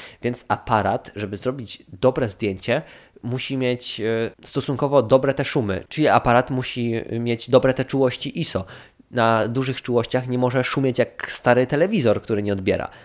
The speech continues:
No właśnie, o to w tym chodzi, że to jest faktycznie ograniczenie. To faktycznie wtedy jest jakaś zasadność zmiany sprzętu na taki, który pozwoli na fotografowanie w tych trudnych warunkach oświetleniowych. I to jak najbardziej trzeba sobie rozgraniczyć,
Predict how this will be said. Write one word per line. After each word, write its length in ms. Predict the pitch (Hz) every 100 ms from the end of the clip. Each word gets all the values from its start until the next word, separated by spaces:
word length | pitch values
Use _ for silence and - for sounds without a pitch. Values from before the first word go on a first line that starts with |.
| - 120
No 100 | 135
właśnie, 360 | 170 - -
o 100 | 110
to 120 | 147
w 80 | 135
tym 120 | 165
chodzi, 460 | 156 - 123 95 87 - 98
że 120 | 98
to 160 | 127
jest 180 | 175 -
faktycznie 460 | 123 - - - 135
ograniczenie. 640 | 113 127 143 170 110 90 - - -
To 140 | 117
faktycznie 560 | - - - 110 135 151
wtedy 420 | - 92 107 143 - - - _ -
jest 300 | 113 127 117
jakaś 240 | 120 110
zasadność 800 | 110 110 104 92 101 127 - - - 113
zmiany 420 | 110 117 139 131
sprzętu 440 | - - 120 -
na 100 | 113
taki, 460 | 104 - 92 - 131 - -
który 200 | - 117
pozwoli 500 | - 117 107 107 113
na 100 | 127
fotografowanie 720 | - 113 110 107 104 104 123
w 60 | 123
tych 140 | 117
trudnych 340 | - 90 104 101
warunkach 380 | 113 156 110
oświetleniowych. 640 | 95 - - 95 62 - - - -
I 80 | -
to 200 | 107 117
jak 140 | 117
najbardziej 440 | 117 101 101 117
trzeba 220 | 123 - 101
sobie 260 | 104 107
rozgraniczyć, 640 | 110 107 120 165 - -